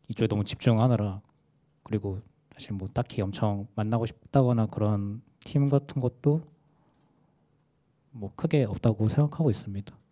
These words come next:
그냥 이제 스위스 스테이지인 만큼 매번 붙는 팀들이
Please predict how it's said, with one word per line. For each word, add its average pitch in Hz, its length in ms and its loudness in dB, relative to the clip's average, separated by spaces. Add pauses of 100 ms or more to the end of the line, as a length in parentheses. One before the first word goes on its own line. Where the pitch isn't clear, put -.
그냥 104 440 -2 (1080)
이제 90 300 -12 (1160)
스위스 151 280 2
스테이지인 151 560 4
만큼 107 640 0
매번 110 340 2
붙는 117 260 2
팀들이 104 600 -2